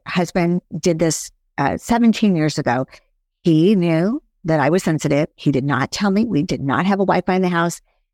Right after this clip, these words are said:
And all of a sudden, there was, I was in the T V room, and there were, like, three or four days I was in the, and I got this amazing headache. And he goes, "Hey, babe, come watch a show." I said, "I can't go in there. Something's wrong.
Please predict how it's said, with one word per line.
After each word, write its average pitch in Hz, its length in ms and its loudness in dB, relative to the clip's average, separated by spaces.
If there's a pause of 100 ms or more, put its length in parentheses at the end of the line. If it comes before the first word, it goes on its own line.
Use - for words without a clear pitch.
And 160 120 0
all 175 80 2
of 247 80 2
a 233 40 -2
sudden, 202 340 2
there 156 100 0
was, 147 140 -2 (120)
I 165 60 -2
was 156 100 -2
in 160 80 0
the 151 80 2
T 262 180 2
V 247 120 6
room, 139 200 -2 (500)
and 160 640 0
there 196 160 0
were, 196 100 0
like, 160 280 -2
three 226 160 0
or 254 60 0
four 175 160 -2
days 170 200 0
I 151 40 2
was 139 100 -2
in 160 80 -2
the, 147 140 -4
and 156 100 0
I 131 60 2
got 123 160 -2
this - 180 -8 (160)
amazing 151 760 0
headache. 123 380 -2
And 175 80 2
he 165 60 2
goes, 160 120 0
"Hey, 247 140 2
babe, 196 240 0
come 190 140 -2
watch 170 200 -2
a 170 60 -2
show." 247 240 0 (260)
I 185 100 -2
said, 226 120 -2
"I - 20 -2
can't 233 220 0
go 240 120 2
in 320 120 4
there. 233 240 0 (240)
Something's 233 320 -2
wrong. 180 240 2